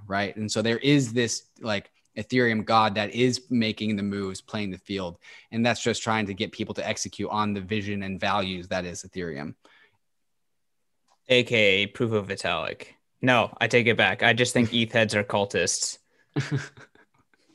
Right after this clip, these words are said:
Speaker 1: All right. I don't know which, which one you want me to respond to.
Speaker 2: No, I'm just, I'm just kidding, because he definitely sounded like eth is a religion in that, uh,
Speaker 1: These things are
Speaker 2: in
Speaker 1: religions.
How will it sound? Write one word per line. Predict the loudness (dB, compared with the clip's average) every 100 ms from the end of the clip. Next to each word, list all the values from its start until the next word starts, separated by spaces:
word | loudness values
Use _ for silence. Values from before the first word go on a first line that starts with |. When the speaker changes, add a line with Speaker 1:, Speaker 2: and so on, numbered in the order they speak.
| -20 -14 -14 -14 -20 _ _ 0
Speaker 1:
All |
right. | 0 0 -2
I | -2
don't | 2
know | 2
which, | 2 -2
which | 0 0 0
one | 0
you | 0
want | 0
me | -2
to |
respond | -6 -2 -2 -2
to. | -4 -8 -12 -18 -20 -20 _ -20 -20 -20 -20 -20 0
Speaker 2:
No, | 4
I'm | 6
just, | 4 4 6
I'm | 4
just | 4 0
kidding, | 2 2 4 2
because | 2 2 2
he | 2 4
definitely | 4 2 2 2 2
sounded | 4 4 4 2
like | 2 0
eth | 0 2
is | 0 0
a |
religion | -4 -2 -2 0 -2 -4 -6 0
in | 2 2
that, | 2 4
uh, | 4 4 6
Speaker 1:
These | 8
things | 10 10
are | 10 10
Speaker 2:
in | 10
Speaker 1:
religions. | 8 8 4 4 -4